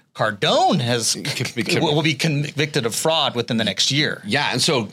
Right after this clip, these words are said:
Speaker 2: Cardone's like, "Really? You better show me
Speaker 1: Yeah.
Speaker 2: meeting the elements of fraud that I've done that." And so we're, we'll go there here in a moment. But let's talk takeaways. Okay.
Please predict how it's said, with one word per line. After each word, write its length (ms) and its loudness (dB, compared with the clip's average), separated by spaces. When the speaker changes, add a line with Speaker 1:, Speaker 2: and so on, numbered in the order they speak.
Speaker 2:
Cardone's 260 2
like, 180 0
"Really? 460 2
You 220 0
better 260 2
show 420 2
me 180 0
Speaker 1:
Yeah. 220 0
Speaker 2:
meeting 400 2
the 220 0
elements 440 2
of 120 0
fraud 500 0
that 200 0
I've 300 -2
done 260 2
that." 260 -4
And 100 -2
so 120 2
we're, 160 0
we'll 120 2
go 120 2
there 200 4
here 120 2
in 80 2
a 40 2
moment. 280 0
But 280 0
let's 200 2
talk 280 2
takeaways. 460 -4
Okay. 120 -8